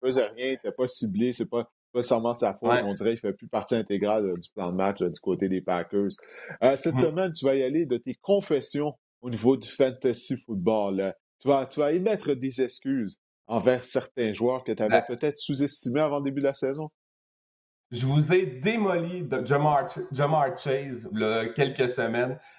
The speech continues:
Speaker 2: Non, en vous disant qu'il n'avait vraiment pas, euh, qu'il avait un ratio passe capté touché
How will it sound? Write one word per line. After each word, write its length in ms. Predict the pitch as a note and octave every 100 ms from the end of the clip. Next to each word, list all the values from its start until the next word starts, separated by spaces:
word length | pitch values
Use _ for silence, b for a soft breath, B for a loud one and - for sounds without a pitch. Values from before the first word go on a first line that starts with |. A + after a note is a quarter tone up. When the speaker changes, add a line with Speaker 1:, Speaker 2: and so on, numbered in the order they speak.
| B
Speaker 2:
Non, 180 | A#2+ C3+
en 280 | C#3 C3 B2
vous 80 |
disant 360 | C3 A#2 D3+ F3 -
qu'il 140 | B2+
n'avait 320 | A#2+ A#2 B2
vraiment 560 | B2 A#2 A#2+ B2 C#3+ C#3+ D#3+
pas, 280 | E3 F3+
euh, 220 | D#3+ A#2+ A2
qu'il 180 | -
avait 140 | B2 B2+
un 120 | C#3
ratio 440 | A#2+ A2+ - D3+
passe 340 | D3+ C#3 C3 -
capté 440 | C3 - - C#3 -
touché 520 | B2 - C#3 D3 D3